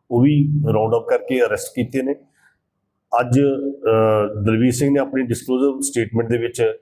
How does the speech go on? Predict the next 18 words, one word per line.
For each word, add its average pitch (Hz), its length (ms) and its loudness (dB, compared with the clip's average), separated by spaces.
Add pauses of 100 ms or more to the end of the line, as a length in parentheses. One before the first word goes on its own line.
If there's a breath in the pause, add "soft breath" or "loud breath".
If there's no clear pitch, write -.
ਇੱਕ 131 160 -6
ਮੋਟਰਸਾਈਕਲ 120 380 0
ਜਿਹੜਾ 117 200 2
ਹੋਰ 107 220 -2
ਰਿਕਵਰ 110 280 -4
ਸਾਨੂੰ 107 260 -4
ਕਰਵਾਇਆ 95 320 -2
ਵਾ। 123 240 -4 (280 loud breath)
ਇਸ 139 160 -2
ਤਰ੍ਹਾਂ 135 220 0
ਟੋਟਲ 131 540 -4
ਸਾਨੂੰ 113 360 0
ਅੱਜ 101 160 -2 (320)
ਚਾਰ 120 480 0
ਇਸ 127 260 -4 (640)
ਇਨਸੀਡੈਂਟ 120 460 2
ਦੇ 120 100 2
ਵਿੱਚ - 340 -6